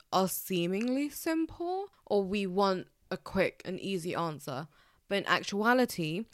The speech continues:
things can get very complex and so many factors can influence a certain health topic, right? I'm not gonna go into excruciatingly painful detail about every single little thing within these topics,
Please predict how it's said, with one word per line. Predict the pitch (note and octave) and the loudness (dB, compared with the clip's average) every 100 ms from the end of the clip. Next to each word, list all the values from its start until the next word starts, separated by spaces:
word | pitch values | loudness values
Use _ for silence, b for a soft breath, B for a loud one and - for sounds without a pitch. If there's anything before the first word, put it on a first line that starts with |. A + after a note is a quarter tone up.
| - | -2
things | G#3+ A3 G#3+ | 0 0 -2
can | - G3+ | -4 -2
get | F3+ C#3+ E3 | 0 -2 -4
very | D#3+ F3 F3 | 0 2 2
complex | G#3 B3 G3 D3+ C#3+ F3 - | 0 -2 0 0 -2 -8 -10
and | F3 D#3 | -8 -8
so | - - F#3+ G3 | -8 -2 0 0
many | G#3 G3 F#3 F3 - | -2 -2 -2 -4 -4
factors | G3 F3 - E3 | -2 0 -2 -8
can | E3 D#3+ | -8 -6
influence | E3+ - D3+ D#3 | -8 -6 -8 -8
a | D#3 | -6
certain | D#3 C3+ | -4 -2
health | D#3+ D#3 - | 0 -2 -2
topic, | - - G#2+ A2 | -10 -10 -10 -4
right? | B2 C3+ _ b b - | -2 -2 _ b b 2
I'm | G#3+ A3 | 4 6
not | A#3 B3 | 4 4
gonna | A#3 | 4
go | A3 G3+ | 8 6
into | G3 F#3 - F#3 F3 - | 6 0 0 0 0 -2
excruciatingly | E3 - - G#3 G#3 - G3 F3 E3 E3+ E3 E3 | -10 -10 -6 -2 0 0 0 0 0 -6 -4 -4
painful | E3 E3+ F#3 F3 F3+ | -4 -2 0 0 -2
detail | E3+ F3+ D#3+ D#3+ D#3 | -2 -4 -2 0 0
about | D3 E3 D#3+ - | 2 2 2 2
every | F#3+ F3+ D#3+ D#3+ | 2 2 0 -6
single | D#3 - F#3 F3 D#3 D#3 | -4 -2 -2 -2 -4 0
little | E3+ E3 E3+ | -2 -2 -4
thing | F3+ E3+ D#3+ | -2 -2 0
within | F#3 - F#3+ | -2 2 0
these | F#3 F3 - | 2 -2 -2
topics, | - D#3+ G#2 B2 - - | -2 -2 -2 -6 -8 -18